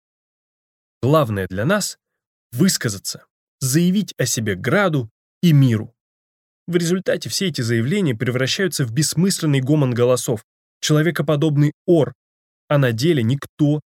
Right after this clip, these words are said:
никого не слышит. Впрочем, это, кажется, уже никого и не беспокоит. Беспокоит другое, хотя и немногие осознают это отчетливо. Беспокоит скука, внутренняя опустошенность,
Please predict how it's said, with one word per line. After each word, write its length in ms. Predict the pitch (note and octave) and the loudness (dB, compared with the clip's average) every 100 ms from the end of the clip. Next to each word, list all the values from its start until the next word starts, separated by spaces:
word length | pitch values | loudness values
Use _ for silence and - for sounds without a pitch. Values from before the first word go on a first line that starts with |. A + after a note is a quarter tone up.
| _ | _
никого 420 | C3+ B2+ B2 G#2 A2 | -6 -2 -2 0 -2
не 100 | G#2 | -4
слышит. 440 | - G#2 - - _ _ _ _ _ _ _ _ _ | -6 -10 -12 -18 _ _ _ _ _ _ _ _ _
Впрочем, 420 | - B3+ - E3+ | -6 -4 -2 -2
это, 160 | D#3+ | -4
кажется, 420 | A2 D3 A#2 - A2 | 0 2 2 -4 -6
уже 220 | G#2 C#3 | -4 -4
никого 400 | A2 G#2 G#2 A#2+ | -4 -6 -6 -4
и 40 | |
не 120 | G2 | -6
беспокоит. 640 | F#2 - G2 F#2 - - _ _ _ _ _ _ | -8 -12 -14 -16 -18 -20 _ _ _ _ _ _
Беспокоит 560 | C#3 C3+ D3+ D3 A#3 C#3+ | -4 -2 -2 -2 -2 0
другое, 580 | A#2+ A2 C3+ C3 G2 - _ _ _ _ _ _ | -2 0 0 0 -2 -12 _ _ _ _ _ _
хотя 280 | - G3 A3+ | -6 -4 0
и 60 | |
немногие 520 | E3 C3 B2 D#3+ D#3+ - | 0 0 0 0 2 0
осознают 560 | - G#2+ A2+ A#2 A#2+ | -2 -4 -2 -2 -4
это 220 | - A2+ A2+ | -6 -2 -2
отчетливо. 580 | - - A2+ A2 G2+ - _ _ _ _ _ _ _ _ _ _ | -2 -4 -4 -6 -10 -14 _ _ _ _ _ _ _ _ _ _
Беспокоит 540 | C3 - E3+ F3+ G3 | -6 -2 -2 0 -2
скука, 520 | D3 - E3+ D3 - - _ _ _ _ | -2 -4 -4 -4 -6 -14 _ _ _ _
внутренняя 600 | B2 E3 G#3 D#3 C3+ B2 | 2 4 4 0 0 0
опустошенность, 960 | - - B2 - A#2 D3 C#3 G#2+ - - | -4 -6 -6 -4 -4 -2 -2 -4 -8 -16